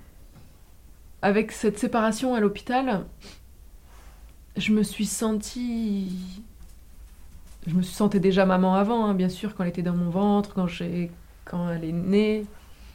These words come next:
Mais là, je me suis sentie mère louve, une mère qui voulait protéger son enfant et qui était aux aguets pour, euh...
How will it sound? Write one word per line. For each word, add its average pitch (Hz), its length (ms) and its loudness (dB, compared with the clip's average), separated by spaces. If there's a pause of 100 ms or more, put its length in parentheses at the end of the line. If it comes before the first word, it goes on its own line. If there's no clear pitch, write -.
(100)
Mais 202 80 6
là, 214 120 8
je 196 80 4
me 202 80 8
suis 185 140 -2
sentie 196 360 0
mère 208 360 4
louve, 220 340 2
une 180 680 2
mère 226 280 2
qui - 160 -8
voulait 185 260 -4
protéger 226 640 -2
son 220 200 -2
enfant 208 440 -4
et 175 240 -2 (1160)
qui - 120 -2
était 202 160 2
aux 190 220 6
aguets 214 300 4
pour, 196 280 -2
euh... 175 180 0